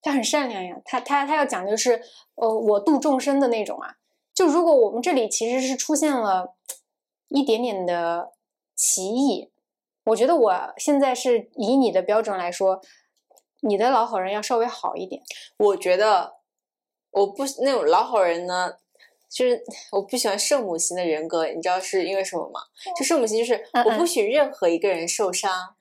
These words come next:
Speaker 2: 每个人都是善良的，
Speaker 1: 你好，我好，
Speaker 2: 我要
Speaker 1: 大家好。
Speaker 2: 对，我要救所有的人。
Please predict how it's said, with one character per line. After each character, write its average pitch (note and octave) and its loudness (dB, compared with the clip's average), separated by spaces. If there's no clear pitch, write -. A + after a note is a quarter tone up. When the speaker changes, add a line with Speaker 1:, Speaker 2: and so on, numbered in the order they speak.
Speaker 2:
每 F#3+ 2
个 D#4 -4
人 D4 0
都 B3+ -2
是 C4 -2
善 C#4 -2
良 E3 -4
的， C4 4
Speaker 1:
你 D4 6
好， E4+ 4
我 C4 4
好， - 4
Speaker 2:
我 B3 4
要 B3 4
Speaker 1:
大 C#4+ 2
家 C#4+ 4
好。 A3+ 0
Speaker 2:
对， E4 4
我 A#3+ 6
要 A#3+ 4
救 D4+ 0
所 A3 0
有 A3+ 6
的 F#3 2
人。 C#3+ 0